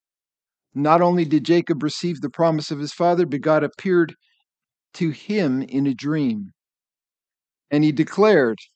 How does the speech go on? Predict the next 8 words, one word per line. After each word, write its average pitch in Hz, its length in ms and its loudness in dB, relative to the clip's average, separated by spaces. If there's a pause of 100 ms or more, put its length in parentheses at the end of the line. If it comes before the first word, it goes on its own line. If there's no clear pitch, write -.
(580)
in 127 260 -2
Genesis 160 500 -2
chapter 165 380 -4
twenty-eight, 175 680 -4 (580)
verse 139 340 -2
thirteen, 156 720 -4 (960)
"I 175 240 8
am 180 500 0